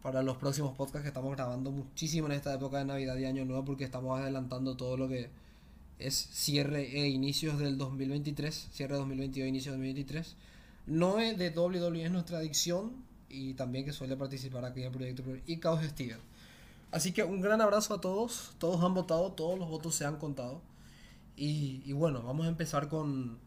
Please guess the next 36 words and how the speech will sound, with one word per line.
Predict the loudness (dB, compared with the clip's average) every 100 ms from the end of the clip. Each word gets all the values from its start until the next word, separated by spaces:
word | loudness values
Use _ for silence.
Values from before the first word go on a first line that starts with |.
| -12
las | -2 0
votaciones. | 2 2 2 2 2
¿Vos | 2
qué | 2
decís, | 2 2 2
Javi? | 2 2 2
¿Voy | 2 2 0 -6 -14 -18 -18 -4
desglosando | 0 2 2 4 6 6 6
la | 6 6 4
votación | 2 2 2 2 0
de | 4
cada | 6 6
uno | 6 6 6
o | 4 4
vamos | 4 4 0 -2
por | 4 6 6 4 6
nada | 8 8
más | 8 4
el | 2
top | 0 2
diez | 2 2
de, | 2 2 0
en | -2
general? | 0 -2 -4 -10 -14 -18 -18 -18 -18 -10
Estaría | 0 4 6 6
bueno | 6 6 6 4
desglosar | 2 4 4 4 2
por | 6 6
lo | 8
menos | 6 4
el |
top | 2 0
tres | 0 0
de | 2
cada | 0 -2
uno. | -2 -6